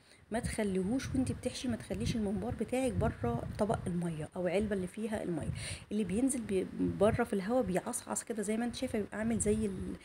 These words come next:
حته جلده بلاستيكيه ناشفه. فالافضل ان هو يكون في علبه او في طبق جنبك فيه ميه على طول لغايه ما تخلصي. وزي ما قلت لكم الكميه، انا كنت عامله حوالي كيلو ونص رز، هم عملوا الحبه دول ولسه باقي عندي تاني. آه، زي ما لمحت كده ان هو ما شاء الله حشيته على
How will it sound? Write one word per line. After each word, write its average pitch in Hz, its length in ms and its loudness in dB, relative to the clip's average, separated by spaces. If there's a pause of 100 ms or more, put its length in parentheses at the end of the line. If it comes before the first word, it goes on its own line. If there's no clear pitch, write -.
(300)
حته 233 340 2 (140)
جلده 220 320 6
بلاستيكيه 196 600 0
ناشفه. 254 400 0
فالافضل 214 440 -2
ان 190 100 2
هو 196 100 0
يكون 113 240 2
في - 140 -2
علبه 220 320 2
او 196 140 2
في 202 160 -4
طبق 233 220 2
جنبك 240 360 2
فيه 247 260 0
ميه 262 320 2
على 196 320 2
طول 320 220 2 (380)
لغايه 233 360 2
ما 190 80 -2
تخلصي. - 480 -6 (320)
وزي 220 180 0
ما 254 100 2
قلت 220 140 -2
لكم 240 240 2
الكميه، 247 520 2
انا 190 140 2
كنت - 200 -6
عامله 214 200 0
حوالي 214 300 0
كيلو 226 220 -2
ونص 202 420 0
رز، 277 280 2
هم 233 180 2
عملوا 214 440 0
الحبه 208 320 -2
دول 247 140 0
ولسه 220 360 -2
باقي 233 140 -2
عندي 226 360 -2
تاني. 269 260 0 (760)
آه، 185 120 0
زي 202 160 4
ما 247 100 6
لمحت 214 360 2
كده 247 180 2
ان 220 60 0
هو 220 200 0 (100)
ما 185 100 4
شاء 233 160 0
الله 226 120 0
حشيته 240 400 0
على 190 180 0